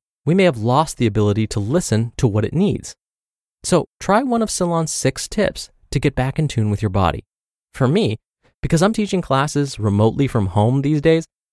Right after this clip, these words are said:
Silon's first tip really hit home with me. Literally <laughs> hit home with me. When I get involved with preparing lectures and grading assignments, I can lose track of time and forget that I haven't gotten up out of my chair for over an hour. So, realizing this,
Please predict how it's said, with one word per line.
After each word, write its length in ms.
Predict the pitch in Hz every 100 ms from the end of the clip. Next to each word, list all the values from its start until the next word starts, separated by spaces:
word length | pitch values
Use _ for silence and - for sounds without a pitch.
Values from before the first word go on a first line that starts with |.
| _
Silon's 400 | - 180 196 185
first 360 | - - 151 -
tip 160 | 175 - _ _ _
really 380 | - 135 139 135
hit 180 | 135
home 240 | 151 190 156
with 160 | 95
me. 200 | 101 85 - _ _ _ -
Literally 440 | 127 143 113 101
<laughs> 140 | 92
hit 120 | 120 107
home 200 | 107 92
with 160 | 101
me. 200 | 107 85 _ _ _ _ _ _ _ -
When 140 | 139
I 60 | 147
get 180 | 143 269
involved 560 | 165 123 127 127 127
with 300 | 110 113 -
preparing 420 | - - 156 139
lectures 640 | 117 123 - 139 131 127 113
and 240 | 101 90
grading 460 | 85 113 127 135 131
assignments, 720 | 117 - 117 123 123 123 - _ _ _ -
I 60 |
can 140 | - 143
lose 160 | 226
track 280 | - 165 165
of 80 | 127
time 340 | - 196 175 135
and 100 | 127
forget 360 | 127 135 -
that 100 | 127
I 120 | 123
haven't 400 | 110 - 147 156
gotten 300 | 110 131 127
up 160 | 127 160
out 140 | 123
of 60 | 127
my 160 | 120 113
chair 420 | - 113 123 180
for 300 | - 147 - -
over 200 | 123 120
an 80 | 113
hour. 300 | 113 110 - - _ _ _ _ _
So, 260 | - 117 135
realizing 560 | 123 120 107 101 98 95
this, 300 | 104 -